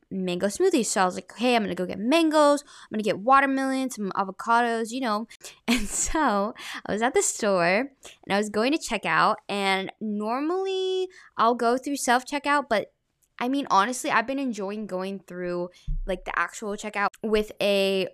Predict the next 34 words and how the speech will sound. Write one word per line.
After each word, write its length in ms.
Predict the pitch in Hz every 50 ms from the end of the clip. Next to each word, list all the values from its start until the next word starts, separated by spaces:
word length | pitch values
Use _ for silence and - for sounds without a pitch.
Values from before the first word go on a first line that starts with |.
| _ -
person 680 | - 214 196 208 202 - 254 247 247 240 240 226 202
doing 300 | 202 202 196 202 202 202
the 120 | 196 -
actual 680 | - 185 185 - - - 214 196 196 196 190 190 180 - -
checking 360 | - - 208 202 208 202 185
out 240 | 175 180 226 240 240
because 300 | 226 - 208 214 196 - -
I 180 | - 190 196 202
enjoy 380 | 202 202 202 190 196 190 190
talking 420 | 190 - - 185 175 175 - - 196
to 140 | - - 196
the 60 | 180
people 440 | - _ - 185 - - 180 180 - -
and 280 | 180 180 175 175 175 - - - - - - _ -
just 180 | - 440 - -
getting 200 | 415 427 440 427
to 120 | - 320
know 220 | 269 240 233 262
them 320 | 277 269 285 294 294 294 285
and 160 | 262 247 240
seeing 240 | - - 220 233 233
if 160 | 247 240 -
they're 160 | - 233 226
Christian 400 | 214 - 208 196 208 - - 226
or 160 | 226 233 233
not 260 | 233 240 247 247 247 233
and 140 | 220 196
sharing 280 | - - 208 202 214 214
God's 280 | 208 208 214 214 - -
love. 240 | 180 180 202 226
And 100 | 220 214
that's 160 | 185 185 - -
another 300 | 190 180 180 180 196 185
way 360 | 180 175 175 180 185 208